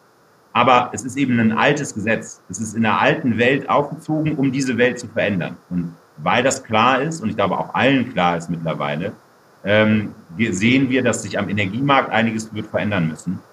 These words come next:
Auch zum Beispiel, wenn es um einen früheren Kohleausstieg geht, äh, der marktgetrieben oder staatlich festgelegt wird.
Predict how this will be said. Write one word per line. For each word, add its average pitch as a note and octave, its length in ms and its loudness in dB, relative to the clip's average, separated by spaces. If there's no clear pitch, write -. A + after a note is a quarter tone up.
Auch A#2+ 260 2
zum A#2+ 100 2
Beispiel, A2 320 2
wenn G#2+ 120 2
es G#2 100 -4
um G#2 60 -4
einen G2 120 -2
früheren A2+ 340 0
Kohleausstieg A2+ 640 2
geht, A2 440 0
äh, G2+ 180 0
der G#2 500 2
marktgetrieben G#2+ 840 0
oder F#2 160 -4
staatlich - 360 -2
festgelegt G#2+ 580 -4
wird. G#2+ 220 0